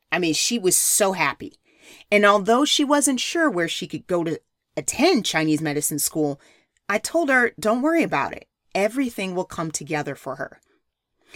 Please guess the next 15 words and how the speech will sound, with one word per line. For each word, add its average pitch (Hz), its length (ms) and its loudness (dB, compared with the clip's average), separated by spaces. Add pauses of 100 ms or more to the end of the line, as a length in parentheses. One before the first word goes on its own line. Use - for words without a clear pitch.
(420)
No 175 260 0
joke. - 460 2 (760)
A 156 80 -8
couple 202 320 0
days 196 280 6
later, 156 400 0 (680)
I 170 160 -2
just 196 640 2
so 262 140 2
happened 196 380 2
to 170 60 -4
be 170 80 -6
coming 185 300 -4
from 165 200 -10
Target 147 500 -4